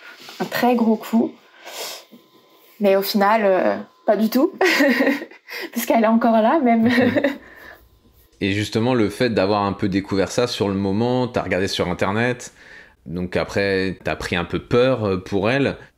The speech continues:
Speaker 2: Et dans les mois qui suivent, qu'est-ce que t'as fait ?
Speaker 1: Euh, j'ai ressenti, euh, énormément de colère. Vraiment énormément.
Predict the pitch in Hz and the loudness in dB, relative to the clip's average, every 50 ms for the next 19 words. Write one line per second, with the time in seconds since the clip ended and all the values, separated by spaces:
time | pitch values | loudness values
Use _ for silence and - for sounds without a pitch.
0 | _ _ 107 107 110 110 110 107 107 104 101 92 104 101 98 98 101 110 110 110 | _ _ 0 2 2 2 2 2 0 0 -2 -4 -4 -4 -2 0 0 2 0 0
1 | 107 - - 95 - - 123 123 - - 110 - - 95 - 95 92 - 104 90 | 0 -2 -6 -6 -4 -4 -4 -4 -2 -4 -4 -2 -2 0 0 0 0 0 -2 -4
2 | 90 - - _ - - - 226 226 220 220 220 220 220 214 214 214 214 208 208 | -4 -8 -14 _ -8 -2 2 2 4 4 4 4 4 4 4 4 4 2 4 4
3 | 208 208 208 202 208 202 - - - - - 220 214 - 247 233 214 220 220 - | 4 4 2 2 2 2 0 -2 -6 -6 -6 -6 -2 0 2 2 2 2 0 2
4 | 226 220 226 - - - 262 254 240 220 208 208 202 - - 226 233 240 247 247 | 0 0 0 -2 -2 0 2 4 4 4 4 4 2 2 2 2 2 4 4 4
5 | 240 254 254 247 240 - 240 220 214 208 226 233 - - _ _ _ _ _ _ | 4 4 4 2 2 0 0 2 2 2 0 -2 -6 -12 _ _ _ _ _ _
6 | _ _ _ _ _ _ _ _ _ _ _ _ _ _ _ _ _ _ _ - | _ _ _ _ _ _ _ _ _ _ _ _ _ _ _ _ _ _ _ -20
7 | - - 220 214 214 208 214 220 226 233 - 226 226 220 226 226 226 220 220 220 | -10 -4 0 0 2 4 4 4 2 2 2 4 4 4 4 4 4 4 4 6
8 | 214 220 220 233 233 - | 4 4 4 2 0 -4